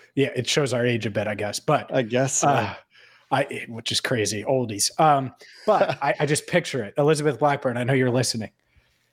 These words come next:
Speaker 1: A-, and I know it's weird with contract negotiations. Jessie Bates is gonna play for you guys this year. We know that.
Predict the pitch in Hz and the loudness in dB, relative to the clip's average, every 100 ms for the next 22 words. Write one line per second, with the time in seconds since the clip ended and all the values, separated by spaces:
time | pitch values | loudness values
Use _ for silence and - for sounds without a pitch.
0 | _ - 147 151 143 151 151 143 143 135 | _ -2 0 2 4 4 2 2 2 2
1 | 135 - 131 123 123 113 120 - 117 123 | 0 0 0 0 -2 0 0 0 0 0
2 | 117 - 160 156 151 135 127 - 123 104 | 0 0 2 2 0 0 0 0 -2 -2
3 | 110 110 98 98 101 107 101 117 110 98 | -4 -4 -6 -4 -4 -2 0 0 -2 -6